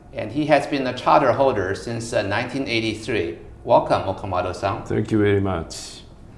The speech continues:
Speaker 1: I think we're here to discuss today a very important topic for investors worldwide, is how Japanese investors behave, uh, in the market and why they behave in such ways.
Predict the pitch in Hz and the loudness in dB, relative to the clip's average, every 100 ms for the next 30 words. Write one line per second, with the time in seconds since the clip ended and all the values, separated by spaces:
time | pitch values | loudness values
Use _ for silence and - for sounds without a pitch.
0 | - - - - - 196 165 202 220 226 | -20 -20 -8 -6 -2 2 6 4 4 2
1 | 220 185 143 - 180 180 - 143 120 117 | 2 0 0 2 4 4 2 0 2 2
2 | 117 107 107 120 165 165 151 156 139 123 | 2 0 0 2 4 2 0 -2 -2 0
3 | 135 117 95 87 87 - - - - 123 | 4 6 4 -2 -6 -12 -18 -16 -6 -4
4 | 123 120 131 - 127 113 117 123 123 135 | -2 4 4 4 -2 -2 0 0 2 6
5 | 135 104 101 98 - - - - 123 131 | 8 8 6 2 -10 -18 -20 -12 -2 0
6 | 127 - - 170 175 180 190 - 160 151 | -2 -4 -4 4 6 8 6 2 2 4
7 | 147 139 143 135 117 110 120 - 107 - | 2 2 2 0 0 2 2 0 -6 -4
8 | 117 113 180 131 95 90 - - - - | -4 -2 2 2 2 -2 -12 -18 -20 -20
9 | - - 107 113 131 135 104 - - 110 | -16 -2 -2 0 -2 0 2 2 0 -2
10 | - - - 107 110 120 160 196 170 113 | -4 -12 -12 -8 2 6 6 6 2 0
11 | 101 98 95 92 101 - - 85 - - | 0 0 -2 -2 -2 -2 -6 -8 -8 -14